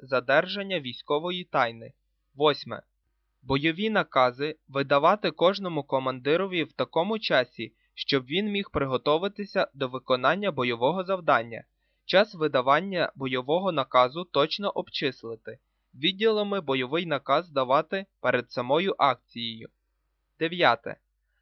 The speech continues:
Кудою пересуваються відділи, хай не знає цивільне населення. Це зраджує наші плани. Навіть військові частини, коли ще немає бойового завдання, не сміють знати, кудою ідуть.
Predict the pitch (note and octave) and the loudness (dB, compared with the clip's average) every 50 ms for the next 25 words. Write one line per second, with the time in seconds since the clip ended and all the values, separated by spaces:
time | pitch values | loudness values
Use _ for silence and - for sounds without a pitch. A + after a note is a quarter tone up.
0 | _ _ _ - C#3+ C#3 F3+ G#3 A#3 A3 G3+ - D#3 C#3 B2+ B2+ - - C3+ C#3+ | _ _ _ -6 0 4 4 4 4 4 2 0 0 0 0 0 -4 -6 0 2
1 | E3 F#3 G3 G3 - - C#3+ C3 B2+ C3+ C#3+ D3 C3+ C3 D3 D#3 D#3+ E3+ F3+ F#3 | 2 2 2 0 -4 -6 -8 -8 -6 -6 -8 -8 -6 -6 -4 -2 -2 -2 -4 -6
2 | - _ _ _ _ - - D#3 E3+ G3 G3+ G3 E3+ C#3+ C#3+ C#3 C#3+ E3 F#3 G3 | -8 _ _ _ _ -2 0 2 2 2 0 -4 -6 -4 -2 0 0 2 0 -2
3 | G3 - - C#3 C3 D3+ E3 F3+ F#3 F#3 F3+ F3+ F#3 - _ F3 C#3 A#2+ A#2 A#2 | -4 -6 -8 -4 -4 -4 -4 -4 -6 -6 -6 -6 -8 -6 _ 2 2 2 2 -2
4 | A2+ A2+ A2+ B2 _ _ _ _ _ _ _ - D#3 F#3+ G3+ F#3 F3 D3+ D3+ E3+ | -8 -12 -16 -18 _ _ _ _ _ _ _ 2 2 2 2 2 4 4 4 4
5 | F3 - G3+ G3+ G3 F3 D3 C3 C3 - - F#3+ F3+ - F#3 E3 D3 B2 A#2+ A#2 | 4 0 -4 -4 -4 0 0 0 0 0 -4 -6 -6 -2 2 2 2 2 2 -4
6 | G#2+ - _ _ - C#3+ E3 F3+ G3+ G3 - D3 D3 D3+ C#3+ - - F#3 F#3 F3+ | -12 -14 _ _ -2 -2 0 0 -2 -6 -8 -8 -10 -10 -10 -6 -4 -4 -4 -4
7 | F3+ - - - C#3 - - _ C#3 C#3 C#3 C#3+ E3 F3+ D#3 - _ - D3 D3+ | -4 -6 -6 -6 -6 -8 -6 _ -2 -2 -2 -2 -4 -6 -6 -10 _ -2 -2 0
8 | E3+ F#3 F3 - - - - - D3+ D3 C#3+ C#3+ D#3 E3 E3+ E3 D3 C#3 C3+ C3+ | 2 0 -2 -2 -4 -6 -4 -4 -4 -4 -2 -2 0 0 2 2 0 0 0 -4
9 | C3 C3+ C#3 D#3 E3+ D#3+ D3+ C3 A#2+ B2+ A#2+ A#2+ A#2 B2+ C#3 D#3 F#3 G3 E3 A#2 | -4 -2 -2 -2 -2 0 -2 -2 0 -2 -2 0 0 0 2 2 0 -4 -6 -6
10 | - _ - C3+ C3 - - - D#3+ F3+ G3 F#3+ E3+ E3 E3 F3 F3 F3+ F3+ - | -6 _ -12 -12 -12 -12 -8 -4 -4 -4 -4 -4 -8 -12 -4 0 0 0 0 -2
11 | - - - - - C3 C3 C#3 D#3+ F3+ F#3 E3+ - F3 D#3+ C#3 C3 A2+ G2+ - | -6 -8 -8 -8 -8 -2 0 0 0 0 -2 -6 -8 -8 -10 -10 -10 -10 -10 -12
12 | _ | _